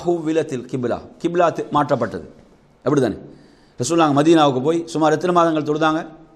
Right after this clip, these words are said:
மஸ்ஜிதுல் அக்ஸாவை நோக்கி சுமார் ஒரு பதினாறு, பதினேழு மாதங்கள் தொழுதார்கள்.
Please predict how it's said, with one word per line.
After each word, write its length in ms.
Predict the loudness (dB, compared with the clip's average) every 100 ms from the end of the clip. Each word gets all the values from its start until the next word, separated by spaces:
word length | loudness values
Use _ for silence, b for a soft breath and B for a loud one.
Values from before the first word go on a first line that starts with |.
| _ _ _ -20 -20 -12 -2
மஸ்ஜிதுல் 380 | 0 4 4 4
அக்ஸாவை 220 | 4 4
நோக்கி 340 | 4 0 -4 -10 -20 -20 -20 -14
சுமார் 260 | -4 2 4
ஒரு 100 | 4
பதினாறு, 460 | 4 4 4 2
பதினேழு 320 | 0 0 0
மாதங்கள் 360 | 0 0 2 2
தொழுதார்கள். 500 | 4 6 6 4 -4